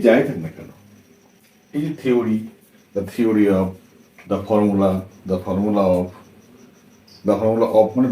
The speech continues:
বাকি অংশ, আরো কিছু অংশ আছে যে পার্টটা, সেই পার্টটা পর্যন্ত, the way, the way of, বাকি যে পার্টটা, সেই পার্টটা পর্যন্ত, the method, the method of, বাকি কিছু পার্ট থাকে, সেই পার্ট পর্যন্ত। যাই থাক, টোটালটা বাদ দিয়ে আমরা কি লিখবো?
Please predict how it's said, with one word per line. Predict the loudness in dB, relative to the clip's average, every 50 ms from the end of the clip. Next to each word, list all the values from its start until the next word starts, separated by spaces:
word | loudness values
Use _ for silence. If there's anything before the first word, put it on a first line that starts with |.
| 0
বাকি | -2 2 4 4 4 4
অংশ, | 2 -4 -4 -6 -6 -4 -2
আরো | -2 -2 -2 -4
কিছু | -6 -4 -2 -2 -2
অংশ | -2 -4 -2 -2 -2 -2
আছে | -2 -4 -6 -6
যে | -6 -6 -6
পার্টটা, | -8 -10 -10 -12 -14 -14 -10
সেই | -10 -4 -4
পার্টটা | -4 -4 -4 -8 -10 -12
পর্যন্ত, | -12 -16 -16 -14 -6 -6 -6 -6 -6 -10 -18 -20 -20 -20 -20 -20 -20 -20 -20 -20 -20 _ _ _ _ _ _ _ _ _ _ _ _ _ _ _ _ _ _ -20 -20 -20 -20 -20 -20 -20 -20 -20 -20 _ -2 2
the | 2 2 4 4
way, | 4 4 4 4 0 -4 -4 0
the | 0 2 2 4
way | 2 4 4 2 2 0
of, | -2 -4 -8 -10 -8 -6 -6
বাকি | -4 -4 -4 -4
যে | -4 -2 -2
পার্টটা, | -2 -4 -4 -6 -10 -8
সেই | -8 -8 -6 -8
পার্টটা | -10 -8 -6 -6 -6
পর্যন্ত, | -6 -8 -10 -10 -14 -14 -14 -16 -16 -16 -20 -20 -20 -20 -20 -20 _ _ _ _ -2 0
the | 2 2 2
method, | 0 0 -2 -2 -2 -2 -2 -2
the | 0 0
method | -2 -4 -6 -6 -6 -4
of, | -2 -2 -2
বাকি | -4 -4 -4 -4 -4 -4
কিছু | -4 -6 -8 -10 -10
পার্ট | -10 -10 -12
থাকে, | -8 -6 -6 -6
সেই | -4 -2
পার্ট | -4 -4 -4 -8
পর্যন্ত। | -16 -18 -18 -10 -2
যাই | 0 0 0 0 -4
থাক, | -10 -14 -14 -14 -16 -20 -20 _ -20 -20 -20 _ _ _
টোটালটা | -8 -6 -6 -4 -4 -4 -4 -4
বাদ | -4 -4 -4 -4
দিয়ে | -4 -2 -2
আমরা | -2 -4 -6 -6
কি | -4 -2 -2
লিখবো? | -2 -2 -2 -6